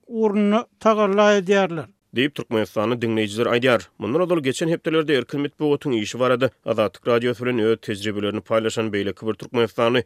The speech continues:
Speaker 2: öz atasynyň nädip on dört ýyl bäri uly üns bilen radionyň efirini diňleýändigini gurrun berdi.
Speaker 1: "Meniň atam her gün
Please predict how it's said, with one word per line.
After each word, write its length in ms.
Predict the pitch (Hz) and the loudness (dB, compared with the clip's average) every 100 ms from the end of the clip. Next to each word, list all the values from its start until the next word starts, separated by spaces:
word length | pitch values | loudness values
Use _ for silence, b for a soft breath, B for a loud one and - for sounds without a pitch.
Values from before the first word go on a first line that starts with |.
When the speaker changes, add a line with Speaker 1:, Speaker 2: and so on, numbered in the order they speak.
| _ | _
Speaker 2:
öz 300 | - 120 123 - | -2 0 0 -2
atasynyň 480 | 110 113 - 113 113 | -4 -4 -4 -2 0
nädip 280 | 117 120 117 | 0 0 -4
on 320 | - 110 107 | -2 -2 0
dört 140 | 110 107 | -2 -4
ýyl 240 | 110 104 110 | -6 -4 2
bäri 240 | 117 120 - | 2 2 -2
uly 220 | - 120 120 117 | -4 -2 0 0
üns 240 | 127 - | -2 -4
bilen 240 | 131 131 | -4 -2
radionyň 500 | 110 113 113 117 120 107 | 2 0 0 -2 -2 -2
efirini 400 | 101 107 107 110 | -4 -4 -4 -4
diňleýändigini 600 | 104 104 110 113 117 123 | -4 -2 0 0 -2 -4
gurrun 320 | 110 101 113 | -6 -6 -4
berdi. 420 | 110 117 110 120 - _ | -2 -2 0 -2 -4 _
Speaker 1:
"Meniň 340 | 196 208 269 320 | -2 2 4 4
atam 420 | 294 - 254 262 - - | 2 2 2 2 -2 -4
her 140 | 294 | -2
gün 280 | 262 254 | 2 2